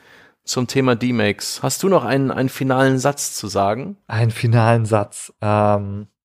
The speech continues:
Speaker 2: ich finde, ich finde es schön. Das ist mein finaler Satz. Ich finde es schön, dass es immer wieder so interessante Kulturen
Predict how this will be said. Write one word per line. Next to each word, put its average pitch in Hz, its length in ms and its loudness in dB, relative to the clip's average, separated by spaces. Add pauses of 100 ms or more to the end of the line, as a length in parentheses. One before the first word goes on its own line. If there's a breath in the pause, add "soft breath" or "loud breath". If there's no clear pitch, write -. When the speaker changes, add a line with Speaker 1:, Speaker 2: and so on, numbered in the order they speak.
(1400 loud breath)
Speaker 2:
ich - 180 -12
finde, 175 600 0 (320)
ich - 180 -6
finde 202 220 4
es 147 180 -4
schön. 107 540 2 (240)
Das 160 180 2
ist - 140 -8
mein 131 140 -2
finaler 117 360 -4
Satz. 113 160 -2
Ich 123 120 -10
finde 151 220 -2
es 143 120 -8
schön, 180 520 -2 (720 soft breath)
dass 147 260 2
es - 320 -4 (120)
immer 170 380 2
wieder 147 520 2
so 135 380 -2
interessante 143 1200 0 (260)
Kulturen 175 920 -2